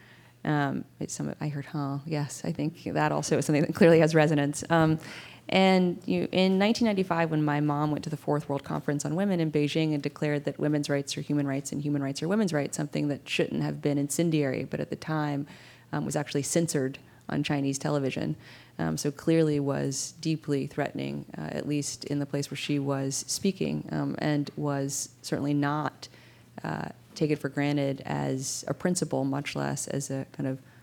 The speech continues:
m-, motivating, um, kind of design force in how we think about,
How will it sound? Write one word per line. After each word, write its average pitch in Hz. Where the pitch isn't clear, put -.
m-, 151
motivating, 139
um, 143
kind 156
of 139
design 143
force 139
in 147
how 139
we 135
think 151
about, 139